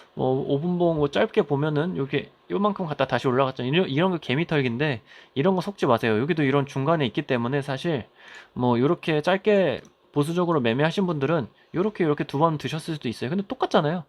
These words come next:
똑같죠? 그래서 제가 그 구독자분들 중에서 뭐 오 분 봉은 봐야 되냐, 삼 분 봉 보냐, 육십 분 뭐 돌려서 보시길래 어떤 걸 보시냐 하는데 그거는,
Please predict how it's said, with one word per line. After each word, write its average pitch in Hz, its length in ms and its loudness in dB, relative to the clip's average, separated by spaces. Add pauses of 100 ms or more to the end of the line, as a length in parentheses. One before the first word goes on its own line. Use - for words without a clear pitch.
(880)
똑같죠? 196 500 0
그래서 147 200 4
제가 131 420 4 (320)
그 139 220 2
구독자분들 151 840 0
중에서 135 380 0
뭐 113 160 0
오 120 160 0
분 165 160 -2
봉은 156 300 -2
봐야 113 260 4
되냐, 120 200 -2
삼 196 200 -2
분 196 140 2
봉 165 180 0
보냐, 110 240 0
육십 110 280 -6
분 156 600 -2
뭐 117 160 -2
돌려서 151 420 0
보시길래 127 400 -4
어떤 165 260 -2
걸 175 120 4
보시냐 135 320 -2
하는데 160 420 -2 (520)
그거는, 175 640 4